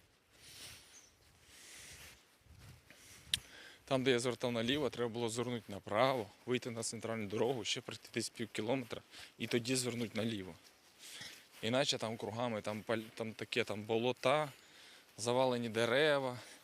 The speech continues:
куски дороги, які впираються в болота, стежки якісь, стежки закручені, замучені, зак-, вони там ні, ні до чого не приводять. Просто кругами ходиш і ходиш, і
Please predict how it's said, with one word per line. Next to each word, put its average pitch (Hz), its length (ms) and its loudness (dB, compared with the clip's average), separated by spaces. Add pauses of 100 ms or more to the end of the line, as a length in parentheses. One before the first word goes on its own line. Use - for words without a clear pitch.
куски - 320 -4
дороги, 131 640 4 (260)
які 123 200 -8
впираються 120 680 2 (680)
в 110 140 -8
болота, 113 720 0 (120)
стежки 139 720 2
якісь, - 400 -6 (440)
стежки 139 460 0
закручені, 127 640 0
замучені, 123 1400 -2
зак-, 113 160 -6 (880)
вони 123 240 0
там 131 180 2 (360)
ні, 120 120 0
ні 120 180 -2
до 117 120 -4
чого 113 200 0
не 107 100 -4
приводять. 98 480 -6
Просто 135 300 -2
кругами 107 460 -6 (100)
ходиш 127 300 0
і 110 40 -12
ходиш, 117 420 -4
і 110 40 -14